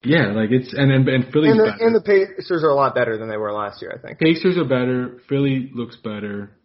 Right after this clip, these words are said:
Speaker 1: Um,
Speaker 2: Bucks are better.
Speaker 1: Milwaukee has Jrue Holiday. Boston, you know, I don't know if they're better, but they're still a good team with Jason
Speaker 2: They're
Speaker 1: Tatum
Speaker 2: in the,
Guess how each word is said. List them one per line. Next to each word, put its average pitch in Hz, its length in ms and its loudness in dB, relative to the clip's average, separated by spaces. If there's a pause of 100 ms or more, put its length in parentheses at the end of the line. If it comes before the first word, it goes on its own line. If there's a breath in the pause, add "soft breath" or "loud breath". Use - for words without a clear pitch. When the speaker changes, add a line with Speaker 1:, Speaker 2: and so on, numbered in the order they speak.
(120)
Speaker 1:
Um, 104 200 -10
Speaker 2:
Bucks 110 240 0
are 110 80 -4
better. 107 300 0
Speaker 1:
Milwaukee 123 280 0
has 120 240 -4
Jrue 117 140 -2
Holiday. 104 560 -6
Boston, 113 880 -2
you 127 120 -2
know, 101 400 -8
I 110 60 -12
don't 95 160 -10
know 98 140 -10
if 95 120 -14
they're 98 120 -6
better, 107 320 -2
but 104 200 -8
they're 104 120 -2
still 101 600 -4
a 113 60 -4
good 104 220 -2
team 104 260 0
with 98 120 -4
Jason 107 200 0
Speaker 2:
They're 180 140 4
Speaker 1:
Tatum 180 100 4
Speaker 2:
in 175 80 0
the, 165 200 2